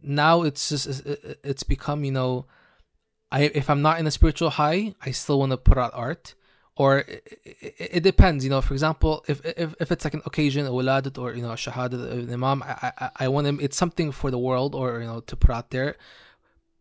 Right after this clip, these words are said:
But less, I guess, for me, it, although it's still, you know, significant, there's other times where, you know,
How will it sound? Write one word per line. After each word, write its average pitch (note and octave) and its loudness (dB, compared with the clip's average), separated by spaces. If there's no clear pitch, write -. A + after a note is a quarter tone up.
But E3 6
less, G3 4
I D#3+ -2
guess, E3+ -2
for C3+ -2
me, C#3+ -2
it, E3 0
although E3+ 4
it's D#3+ 4
still, F3 2
you C3+ -4
know, C3 0
significant, C#3+ -4
there's D#3+ 0
other G#3 4
times F#3 -2
where, D3+ -2
you D3+ -6
know, C#3+ -2